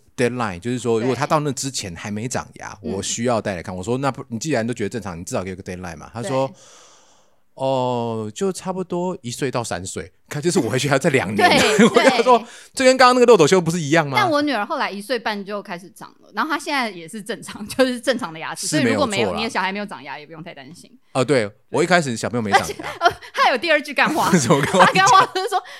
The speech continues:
Speaker 2: ：“那你还不用帮他刷牙，多轻松啊。” <laughs> 我心里想说：“干，不是这样讲的吧？” <laughs>
Speaker 1: 他真的超烦欸。
Speaker 2: 对啊。然后就
Speaker 1: 他怎么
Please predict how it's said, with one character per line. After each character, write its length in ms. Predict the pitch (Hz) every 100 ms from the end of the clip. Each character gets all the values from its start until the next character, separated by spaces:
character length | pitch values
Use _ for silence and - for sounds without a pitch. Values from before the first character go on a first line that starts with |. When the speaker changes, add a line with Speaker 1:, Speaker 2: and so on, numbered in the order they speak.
| -
Speaker 2:
：“那 80 | 427
你 80 | 262
还 80 | 208
不 80 | 240
用 80 |
帮 100 | 262
他 80 | 240
刷 140 | 262 254
牙， 120 | 202
多 140 | 214
轻 160 | 220 247
松 140 | 254
啊。” 20 | 427
<laughs> 20 |
我 880 | 370 - 381 403 349 330 - 466 -
心 100 | 554
里 120 | 571
想 100 | 320
说 140 | 320 - 571
：“干， 360 | 370 - 269 233 403 -
不 80 | 320
是 80 | 403
这 60 | 403
样 160 | 403 302
讲 180 | 254
的 80 | 214
吧？” 440 | 269 302 220 214 _ _ - 554 440 -
<laughs> 240 | 587 - -
Speaker 1:
他 180 | 180
真 100 | 220
的 80 | 226
超 240 | 165 170 180
烦 200 | - 90
欸。 60 |
Speaker 2:
对 100 | 87
啊。 40 | 78 - -
然 120 | 349
后 100 | 466
就 60 | 302
Speaker 1:
他 100 | 294
怎 120 | 330
么 240 | 185 123